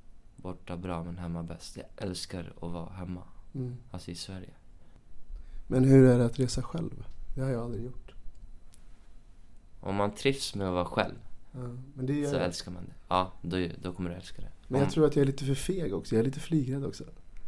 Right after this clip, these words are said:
Speaker 2: Jag tror att jag är lite för feg att resa själv.
Speaker 1: Men är inte det som handlar om när man reser själv, att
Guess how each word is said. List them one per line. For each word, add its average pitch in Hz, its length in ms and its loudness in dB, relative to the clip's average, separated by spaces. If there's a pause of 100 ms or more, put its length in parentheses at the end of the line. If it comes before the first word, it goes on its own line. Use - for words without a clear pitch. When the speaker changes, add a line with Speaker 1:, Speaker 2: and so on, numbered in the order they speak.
(420)
Speaker 2:
Jag 160 100 -6
tror 139 100 6
att 127 60 6
jag 131 80 8
är - 40 8
lite 131 140 0
för 120 60 -6
feg 143 180 4
att 120 80 2
resa 113 260 0
själv. 131 300 -4 (340)
Speaker 1:
Men 110 160 2
är 113 40 4
inte 120 200 2
det 123 200 4
som 101 160 -2
handlar 101 280 4
om 92 80 2
när 85 100 0
man 85 160 0
reser 87 220 -2
själv, 85 400 -2
att - 380 -10